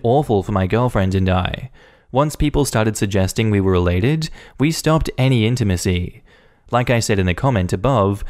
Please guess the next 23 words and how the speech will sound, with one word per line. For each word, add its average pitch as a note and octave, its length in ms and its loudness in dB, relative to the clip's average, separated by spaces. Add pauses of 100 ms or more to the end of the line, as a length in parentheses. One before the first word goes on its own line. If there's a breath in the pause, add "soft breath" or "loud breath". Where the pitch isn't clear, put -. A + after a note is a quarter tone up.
(160 loud breath)
we A#2+ 80 2
were E3+ 100 4
just F3+ 220 -2
trying E3 160 2
to C3+ 60 4
laugh G#2+ 280 0
it G2 100 2
off G2+ 360 -2
so - 280 -2
we A2+ 120 2
didn't A2+ 220 -2
lose G2+ 240 2
our F#2 120 0
minds. G2 680 -4 (400 loud breath)
Started F#2 340 -2
joking F#2+ 400 0
around G#2 360 2
about F#2 280 0
who G#2+ 140 0
the F#2 140 2
affair B2 300 0
baby F#2+ 280 0
was F#2 420 0